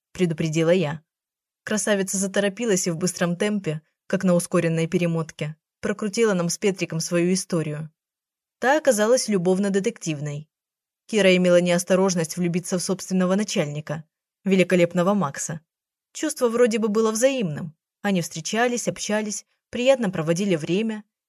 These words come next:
и девушка уже надеялась в скором времени – официально сменить место жительства, а заодно и фамилию, выйти замуж за Макса и перебраться к нему. Однако вмешалась судьба-злодейка, возможно, в лице какой-то другой красавицы,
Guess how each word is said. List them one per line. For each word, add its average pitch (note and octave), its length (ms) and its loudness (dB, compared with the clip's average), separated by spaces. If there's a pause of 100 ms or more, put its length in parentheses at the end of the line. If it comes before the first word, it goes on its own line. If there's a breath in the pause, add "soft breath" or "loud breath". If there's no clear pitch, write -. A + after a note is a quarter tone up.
(140)
и B3 80 -2
девушка A3+ 420 2
уже F3+ 200 0
надеялась F3+ 520 2
в - 60 -8
скором F3 340 -2
времени – F3+ 480 -2 (240)
официально F#3+ 520 2
сменить F#3+ 380 0
место F#3+ 300 0
жительства, D#3 640 -4 (260)
а C4+ 100 0
заодно G3+ 280 4
и G3+ 80 4
фамилию, D3+ 640 -2 (340)
выйти E3+ 300 0
замуж D#3 320 -2
за E3 100 0
Макса B3+ 440 -2 (320)
и D#4+ 80 -6
перебраться F3 520 2
к - 60 -6
нему. D#3 340 -4 (460)
Однако B3+ 400 0
вмешалась A#3+ 500 0
судьба-злодейка, F3 920 -2 (480)
возможно, A3+ 500 2
в - 20 2
лице F3+ 280 0
какой-то F3+ 420 0
другой F#3+ 320 0
красавицы, F3 720 -2